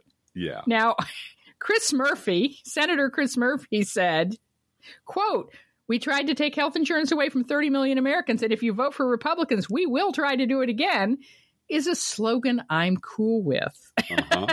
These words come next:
Speaker 2: I think everybody, every Democrat would like to run on that.
Speaker 1: And should. And
Speaker 2: And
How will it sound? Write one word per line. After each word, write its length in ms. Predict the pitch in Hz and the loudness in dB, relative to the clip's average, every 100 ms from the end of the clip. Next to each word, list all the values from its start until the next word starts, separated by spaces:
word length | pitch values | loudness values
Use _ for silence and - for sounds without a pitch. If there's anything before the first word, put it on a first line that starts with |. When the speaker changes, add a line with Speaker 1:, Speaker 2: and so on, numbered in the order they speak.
| - | -2
Speaker 2:
I 100 | 269 | -2
think 220 | 277 285 - | 0 -2 -2
everybody, 520 | 247 339 320 302 294 | 0 0 0 0 0
every 240 | 269 330 294 | 0 0 0
Democrat 480 | 285 269 269 247 | 0 0 0 0
would 180 | 202 190 | 0 0
like 440 | 180 170 208 240 - | 2 2 2 0 -2
to 140 | - 202 | 0 0
run 400 | 170 190 196 165 - | 2 2 2 0 2
on 300 | 147 143 135 | 2 2 2
that. 240 | 135 123 | 2 4
Speaker 1:
And 180 | 117 127 | 2 2
should. 460 | - 240 254 73 - - | 0 0 0 -2 -10 -4
And 160 | 135 | 0
Speaker 2:
And 120 | 143 | 2